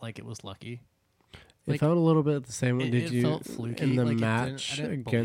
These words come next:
Speaker 1: it.
Speaker 2: against, against Brighton, it felt a little similar as well. There were set pieces where the ball bounced around a couple times and they finished. And they got a, I mean, I think one of the var decisions on all, giving them that pin.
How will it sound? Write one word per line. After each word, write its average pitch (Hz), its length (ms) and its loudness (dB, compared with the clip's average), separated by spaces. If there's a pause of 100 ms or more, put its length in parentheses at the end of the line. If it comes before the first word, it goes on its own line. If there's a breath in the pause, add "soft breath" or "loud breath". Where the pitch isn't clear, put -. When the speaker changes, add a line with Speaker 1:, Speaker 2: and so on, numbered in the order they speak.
(160)
Speaker 1:
it. - 0 -
Speaker 2:
against, 151 340 -6 (340)
against 120 320 -2
Brighton, 110 360 -2
it 107 140 -6
felt 135 260 -2
a 165 40 -2
little 151 320 2
similar 110 600 -2
as - 200 -8
well. 110 360 -6 (420 loud breath)
There 123 140 2
were 123 100 2
set 147 340 -4
pieces 123 580 -2
where 120 120 0
the 110 80 -2
ball 113 240 -2
bounced 117 400 -2
around 110 280 -2
a - 20 -4
couple 110 240 -4
times 107 460 -2
and 113 100 -4
they - 40 -6
finished. 110 380 -6 (640 loud breath)
And 147 160 -2
they 170 120 2
got 170 200 2
a, 143 240 -2 (160)
I 135 80 -4
mean, 110 380 -2 (300)
I 127 160 0
think - 500 -4 (320)
one 123 220 2
of 113 120 0
the 113 80 0
var 104 280 0
decisions 113 580 -2
on 104 120 -2
all, 104 100 -4
giving 113 380 -2
them 107 160 0
that 104 160 -6
pin. 110 320 -4